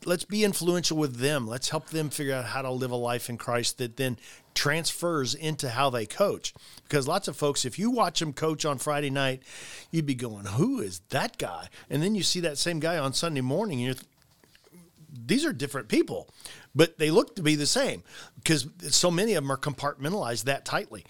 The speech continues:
that their ethic, the thing that drives them on Friday night coaching on a football field, is entirely different than who they are with their kid,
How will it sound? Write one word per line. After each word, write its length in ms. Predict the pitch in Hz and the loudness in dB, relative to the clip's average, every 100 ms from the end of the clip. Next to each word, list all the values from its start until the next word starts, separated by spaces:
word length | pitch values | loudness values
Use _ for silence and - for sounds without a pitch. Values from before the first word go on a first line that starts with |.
| - - | -10 2
that 260 | 139 101 | 2 2
their 220 | 131 151 156 | 0 0 0
ethic, 360 | 156 - 165 - | -2 0 -2 -2
the 160 | 127 | -4
thing 240 | 120 156 165 | 0 0 0
that 100 | 139 | -2
drives 340 | 143 151 139 | -2 0 -2
them 200 | 156 156 | -2 -2
on 160 | 143 143 | -2 -4
Friday 360 | - 160 156 | -4 -2 -2
night 280 | 156 156 160 | 0 0 -2
coaching 340 | - 143 156 151 | -2 -2 -2 -2
on 120 | 156 | -4
a 40 | |
football 320 | - 190 131 | -4 0 0
field, 280 | 120 127 131 - - - | 0 -2 -2 -6 -6 -2
is 160 | 123 | 0
entirely 480 | 143 131 180 240 139 | 0 0 -2 0 0
different 300 | 123 123 127 | -2 -6 -6
than 160 | 135 123 | -4 -2
who 140 | 127 | -2
they 120 | 127 120 | -2 -2
are 120 | 127 | -2
with 140 | 127 | -4
their 140 | 131 110 | -8 -6
kid, 380 | - 127 131 | -2 -2 -4